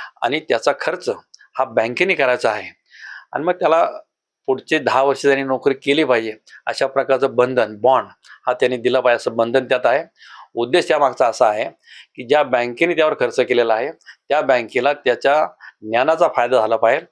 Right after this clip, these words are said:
आणि त्या बँकेला त्याचा उपयोग झाला पाहिजे, ही त्यामागची धारणा आहे. या पोस्ट ग्रॅज्युएट डिप्लोमासाठी नागरी सहकारी बँकांनी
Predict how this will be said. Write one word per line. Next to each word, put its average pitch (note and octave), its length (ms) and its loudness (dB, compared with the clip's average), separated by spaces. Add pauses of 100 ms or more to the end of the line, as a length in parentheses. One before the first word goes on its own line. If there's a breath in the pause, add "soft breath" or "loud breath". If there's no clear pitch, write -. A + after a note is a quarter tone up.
(340 loud breath)
आणि C#3 100 -10
त्या D#3 180 0
बँकेला C#3 480 0
त्याचा - 300 -6
उपयोग E3+ 280 2
झाला A#2 200 2
पाहिजे, B2+ 260 -6
ही C#3 40 -6
त्यामागची C3 360 -2
धारणा A#2+ 360 -2
आहे. G#2 100 -6 (760 loud breath)
या C#3+ 440 4 (240)
पोस्ट C3 220 2
ग्रॅज्युएट B2+ 360 2
डिप्लोमासाठी A#2 840 -2 (840 loud breath)
नागरी A2 460 0
सहकारी A#2 540 0
बँकांनी G#2+ 580 -4